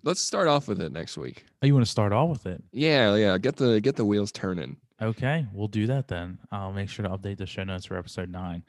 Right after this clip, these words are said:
Speaker 2: Nick, we've done a month, a two months full of, uh, two months of podcasting. What do you, how do you feel?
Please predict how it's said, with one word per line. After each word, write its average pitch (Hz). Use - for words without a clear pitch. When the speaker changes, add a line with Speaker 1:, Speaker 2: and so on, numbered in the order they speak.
Speaker 2:
Nick, 165
we've 113
done 120
a 107
month, 110
a 120
two -
months 123
full 110
of, 98
uh, 95
two 131
months 123
of 107
podcasting. 101
What 98
do 95
you, 90
how 101
do 101
you 98
feel? 98